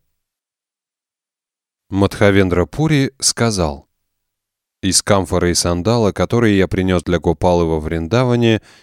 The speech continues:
изготовьте пасту и каждый день умощайте ей Гопинатху. Когда вы будете наносить на Гопинатху сандаловую пасту, Гопала также почувствует прохладу. В конце концов, Верховный Господь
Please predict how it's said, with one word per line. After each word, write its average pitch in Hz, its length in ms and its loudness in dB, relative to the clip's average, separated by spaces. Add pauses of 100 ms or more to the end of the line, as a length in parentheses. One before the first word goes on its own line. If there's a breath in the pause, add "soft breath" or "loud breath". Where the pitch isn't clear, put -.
изготовьте 104 640 -2
пасту 135 680 0
и 98 120 -4
каждый 87 420 -2
день 127 320 0
умощайте 98 640 -4
ей 90 200 0
Гопинатху. 85 840 -6 (1600)
Когда 98 340 2
вы 98 120 4
будете 98 420 0
наносить 95 520 0
на 90 100 -2
Гопинатху 90 640 -4
сандаловую 85 720 0
пасту, 123 580 2 (320 soft breath)
Гопала 147 500 2
также 131 360 0
почувствует 85 640 -4
прохладу. 80 800 -2 (480)
В - 120 -20
конце 92 300 0
концов, 101 460 -2
Верховный 120 480 0
Господь 98 480 0